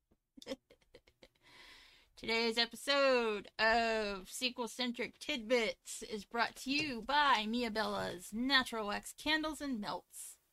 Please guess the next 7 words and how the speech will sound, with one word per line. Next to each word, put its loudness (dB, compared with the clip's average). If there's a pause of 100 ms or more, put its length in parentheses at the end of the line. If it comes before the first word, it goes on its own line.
(120)
<laughs> -20
You -4
confused -8
my -14
dog. -12 (220)
<laughs> -10 (2000)
Uh, 2